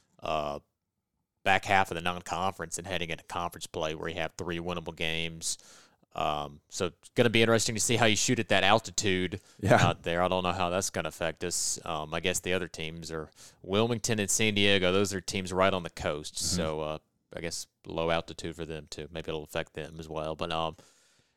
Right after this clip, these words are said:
Speaker 1: yeah, it's a big week for basketball.
Speaker 2: Yeah.
Speaker 1: And, uh, you know, ho-, hopefully get, uh, two or three wins to really feel good, uh, heading into the next quarter of the season.
Speaker 2: Yeah, I think you, you gotta win two out of three, especially you, you go into, or you come out of that,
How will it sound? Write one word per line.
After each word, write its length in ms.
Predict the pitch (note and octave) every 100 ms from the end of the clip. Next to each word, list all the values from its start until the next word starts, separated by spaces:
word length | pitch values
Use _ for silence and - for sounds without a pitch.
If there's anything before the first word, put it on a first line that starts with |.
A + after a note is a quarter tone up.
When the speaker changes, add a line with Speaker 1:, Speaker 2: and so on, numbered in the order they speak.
| _ _ _
Speaker 1:
yeah, 360 | A#2 A2+ A#2 F#2+ -
it's 280 | B2+ - -
a 240 | C#3+ C3+ - G#2+ -
big 300 | B2 E3+ C#3+
week 240 | C#3+ E3+
for 100 | -
basketball. 880 | - A2 A#2+ - G#2+ A2+ A2+ A2+ G#2+
Speaker 2:
Yeah. 200 | F#2+ F2+
Speaker 1:
And, 180 | G2 F#2+
uh, 220 | F#2+ F2+ F2+
you 160 | F#2+
know, 80 | F#2
ho-, 180 | F#2+ F2+
hopefully 280 | G2+ G2+ F#2
get, 260 | G2 G2+ -
uh, 200 | F#2+ F2+ F2+
two 160 | - A2+
or 80 |
three 160 | G2+ F#2+
wins 280 | E2+ G2 F#2
to 120 | -
really 160 | F2+ F2
feel 220 | - E2
good, 260 | E2+ E2+ E2 _ _ _ _ -
uh, 180 | - D2+
heading 240 | F2 E2
into 160 | D#2+ D#2+
the 80 | D#2+
next 240 | E2 -
quarter 240 | - F2+
of 80 | F2
the 80 | E2
season. 360 | - F2 E2+ F2 - _ -
Speaker 2:
Yeah, 200 | G#2+ F2 -
I 100 | G#2+
think 140 | A2+
you, 120 | G2 F#2 -
you 140 | A2+
gotta 160 | A#2+ A2+
win 220 | A2 G2
two 180 | G#2+ G2+
out 80 |
of 80 | F#2+
three, 240 | - G2 F#2
especially 440 | - C#3 - G2+
you, 80 | G#2 -
you 140 | A#2+
go 200 | B2+ C3+
into, 560 | A#2+ G#2+ - G#2+ G2+ G2
or 80 | G2+
you 80 |
come 140 | - C3+
out 260 | - C#3+
of 120 | C3+ G#2+
that, 280 | G2+ F2+